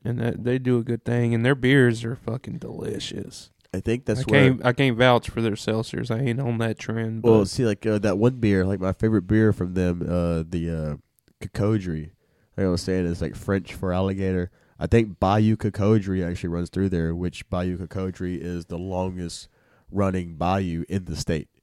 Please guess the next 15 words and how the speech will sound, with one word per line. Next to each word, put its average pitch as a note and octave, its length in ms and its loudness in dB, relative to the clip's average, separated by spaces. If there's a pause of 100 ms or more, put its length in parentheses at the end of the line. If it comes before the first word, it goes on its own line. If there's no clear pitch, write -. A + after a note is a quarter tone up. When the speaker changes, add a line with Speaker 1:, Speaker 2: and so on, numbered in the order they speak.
(360)
Speaker 2:
as D#2 120 -8
well. D#2 300 -2 (800)
It's, - 160 -10
like, F2+ 100 -4
a E2 80 -2
hundred F2+ 360 -2
and E2 200 -14 (240)
something F2 380 -4
miles, D#2 520 -6 (460)
I'm E2 100 -10
pretty E2+ 200 0
sure. D#2+ 340 -8 (460)
Speaker 1:
You C3+ 120 -2
know, B2+ 200 4
I, A#2+ 140 2